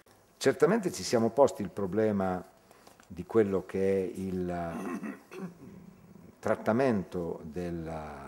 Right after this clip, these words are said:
deputato, di quello che ovviamente è il costo complessivo del palazzo, e per chi avrà la bontà di leggerla ci sono degli interventi di riduzione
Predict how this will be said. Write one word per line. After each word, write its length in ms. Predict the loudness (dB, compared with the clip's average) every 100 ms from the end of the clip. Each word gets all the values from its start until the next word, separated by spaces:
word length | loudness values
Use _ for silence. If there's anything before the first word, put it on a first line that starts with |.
| -14 -14 -14 -16 -8
deputato, 840 | -6 -4 0 0 0 0 0 0 -8 -20 -20 -20 -10
di 140 | -2
quello 280 | 6 6 6
che 120 | 2
ovviamente 600 | 0 0 0 0 0 2
è 160 | 2 2
il 220 | 0 -2
costo 640 | 6 6 6 -2 -6 -6 -10 -20 _ _
complessivo 920 | -10 -8 -6 -6 -4 -4 -2 -2 -4 -10 -20 -20 _ _ -18
del 180 | -2 0
palazzo, 760 | 2 2 2 -2 -4 -2 -2 -10 -20 -20 _ _
e 360 | 4 4 0 -20 -8
per 200 | -4 -2
chi 120 | 2
avrà 200 | 4 6
la 100 | 4
bontà 300 | 2 0 0
di 120 | 2
leggerla 640 | 2 2 2 0 2 0 -4 -18 -18
ci 140 | -14
sono 260 | -6 -4 -2
degli 220 | -2 -4
interventi 580 | -4 -2 0 2 0 -6
di 180 | -8 -4
riduzione 840 | -4 -4 -6 0 2 2 0 -6